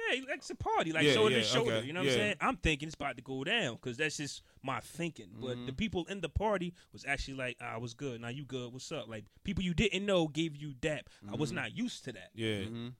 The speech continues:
Speaker 1: It, it opened, like, I actually went home, was like, "Dog," like, everybody was cool in that party.
Speaker 3: Mm-hmm.
Speaker 2: That's
Speaker 1: I thought
Speaker 2: how
Speaker 1: it was gonna be something g-
Speaker 3: Mm-hmm.
Speaker 2: For the most part, every
Speaker 3: That's how
Speaker 2: party
Speaker 3: it's
Speaker 2: I've ever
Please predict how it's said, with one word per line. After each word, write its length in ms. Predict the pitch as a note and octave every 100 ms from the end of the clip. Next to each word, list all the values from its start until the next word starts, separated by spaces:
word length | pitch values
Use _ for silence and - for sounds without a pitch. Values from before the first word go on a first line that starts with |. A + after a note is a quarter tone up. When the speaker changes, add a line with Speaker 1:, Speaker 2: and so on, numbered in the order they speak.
| -
Speaker 1:
It, 140 | C#3 -
it 140 | C#3 -
opened, 300 | A3 - E3
like, 220 | D#3 C#3 -
I 140 | A#3+
actually 220 | A#3 G3+ F#3
went 160 | F3
home, 180 | G#3 B3
was 100 | D3
like, 180 | A3 -
"Dog," 300 | C3+ D3+ F#2 F#2+
like, 180 | F#2+ _ _ -
everybody 320 | G#3+ G#3 D#3+
was 140 | C3 A#2+
cool 320 | - A4 G4
in 60 | E3
that 160 | B2+ D3
party. 220 | B2+ B2+
Speaker 3:
Mm-hmm. 180 | C#3 C#3
Speaker 2:
That's 220 | E3+ -
Speaker 1:
I 40 |
thought 60 | F3
Speaker 2:
how 40 | D#3+
Speaker 1:
it 40 |
was 80 | D#3
gonna 180 | G3+ F#3+
be 80 | F#3
something 400 | - F#3+ F#3+ F3+
g- 60 | E3+ _ - _ - -
Speaker 3:
Mm-hmm. 240 | G2+ A2
Speaker 2:
For 140 | A2+ D#3
the 80 | D3
most 180 | G#3
part, 160 | G#3 E3+
every 200 | F#3 G3
Speaker 3:
That's 80 | F3
how 40 | F3+
Speaker 2:
party 180 | F3+
Speaker 3:
it's 60 | F3+
Speaker 2:
I've 100 |
ever 80 | F3